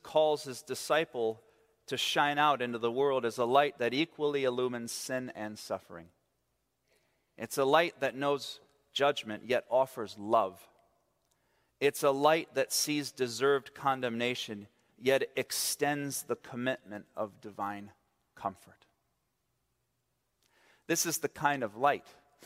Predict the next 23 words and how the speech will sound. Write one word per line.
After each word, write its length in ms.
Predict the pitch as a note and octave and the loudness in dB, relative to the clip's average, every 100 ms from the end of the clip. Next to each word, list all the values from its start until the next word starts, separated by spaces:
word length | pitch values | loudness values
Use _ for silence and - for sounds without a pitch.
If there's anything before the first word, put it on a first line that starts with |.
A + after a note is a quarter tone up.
| - - _ _ _ _ | -20 -20 _ _ _ _
Jesus 500 | G2+ B2+ B2+ A#2+ - - | -8 -6 -4 -6 -8 -8
expects 800 | A#2 - - C3 - - - - _ - | -10 -10 -2 -2 -2 -10 -14 -18 _ 0
all 240 | C3 C3 | 2 2
of 80 | G#2 | 0
us 280 | F2+ - - _ - | -2 -4 -16 _ -12
to 100 | A2+ | -10
shine 380 | - A#2+ A#2 | -6 -6 -6
into 340 | - A2+ A2+ A2 | -8 -10 -10 -12
the 80 | G#2 | -12
world. 340 | G2+ G#2 G2+ _ _ _ _ _ _ _ _ _ _ _ _ _ _ _ - | -12 -14 -18 _ _ _ _ _ _ _ _ _ _ _ _ _ _ _ -8
The 80 | C#3 | -8
kind 320 | - G#3 B3 | 0 0 0
of 100 | F#3+ | 2
light 240 | F3 E3+ | 4 4
that 100 | B2+ | -2
sees 400 | - - E3+ D3+ - _ - | -6 -4 -4 -6 -12 _ 0
other 240 | D3+ D#3+ | 2 2
people 400 | D#3 D3 C#3 B2+ | -2 -4 -4 -2
as 180 | A2 G#2 | -2 -2
Je-, 260 | - A#2+ A#2+ - | -6 -8 -10 -12
Jesus 480 | C3 B2 G#2 - - | -8 -8 -8 -12 -16
sees 380 | - - G2 F#2 | -14 -14 -14 -16
them. 240 | - G2 | -20 -20